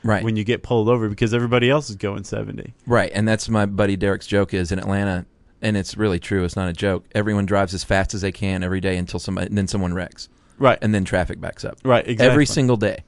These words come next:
Speaker 2: That's Atlanta traffic.
Speaker 1: Are we done? <laughs>
Speaker 2: <laughs> So let's just sit here and do traffic stories.
Speaker 1: Yeah, just talk about what, what angers us.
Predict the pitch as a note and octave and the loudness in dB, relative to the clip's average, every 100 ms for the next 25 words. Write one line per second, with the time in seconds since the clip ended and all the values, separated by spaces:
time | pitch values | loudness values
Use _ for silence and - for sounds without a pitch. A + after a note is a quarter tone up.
0 | _ B2 B2 - - A#2+ A#2 A#2+ A#2+ - | _ -2 0 -4 -2 -2 -2 -4 -4 -4
1 | C3 B2+ B2 - _ _ _ - _ _ | -6 -6 -14 -18 _ _ _ -20 _ _
2 | _ _ _ _ - G2 F#2+ G2 A#2 - | _ _ _ _ -6 -4 -2 -2 -2 -6
3 | _ - - - - - F3+ A3 - - | _ -6 -4 -4 -4 -2 -2 -2 -4 -2
4 | F#3 G3 - C4 - F#3+ F3+ E3 C#3 B2+ | 0 0 -2 -6 -2 -2 0 0 0 -2
5 | B2 - B2+ A#2 A#2+ - - G#2+ G2+ G2+ | -4 -4 -2 -2 -6 -12 -8 -6 -4 -6
6 | G2+ D#3+ - - D3 - D#3 - B2 A#2 | -2 0 2 0 0 0 0 2 2 2
7 | G#2 A2 - A2+ G#2+ G#2+ G2+ F#2+ F2+ G2 | 2 0 -2 -4 -4 -4 -2 -2 -2 -6
8 | - | -6